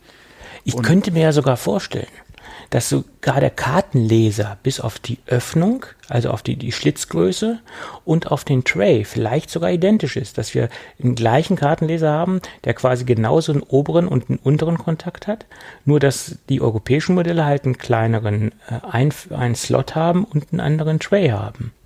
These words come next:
Speaker 1: Das
Speaker 2: Ja, ne,
Speaker 1: könnte auch
Speaker 2: ja,
Speaker 1: der
Speaker 2: und
Speaker 1: Fall
Speaker 2: dass er
Speaker 1: sein.
Speaker 2: wahrscheinlich von der Software her nicht aktiviert ist, ja.
Speaker 1: Genau.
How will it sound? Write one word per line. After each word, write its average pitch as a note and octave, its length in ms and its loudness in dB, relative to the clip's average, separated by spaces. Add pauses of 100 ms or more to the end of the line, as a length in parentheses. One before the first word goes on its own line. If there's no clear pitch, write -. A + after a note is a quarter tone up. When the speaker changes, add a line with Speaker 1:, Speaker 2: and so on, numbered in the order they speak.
(160)
Speaker 1:
Das G#2+ 180 -2
Speaker 2:
Ja, G#2+ 60 -6
ne, A2 60 -4
Speaker 1:
könnte D#3+ 220 4
auch F#3+ 80 6
Speaker 2:
ja, G#2+ 60 2
Speaker 1:
der A#2+ 120 0
Speaker 2:
und A#2 60 -4
Speaker 1:
Fall A#2+ 100 2
Speaker 2:
dass A2+ 100 2
er A#2+ 60 0
Speaker 1:
sein. A2+ 80 2
Speaker 2:
wahrscheinlich A2+ 360 -4
von A2+ 120 -8
der G#2+ 80 -4
Software A2+ 360 -8
her A2 120 -4
nicht A2 140 -10
aktiviert A2 480 -12
ist, A2 220 -16
ja. A2 160 -10 (480)
Speaker 1:
Genau. D3 340 2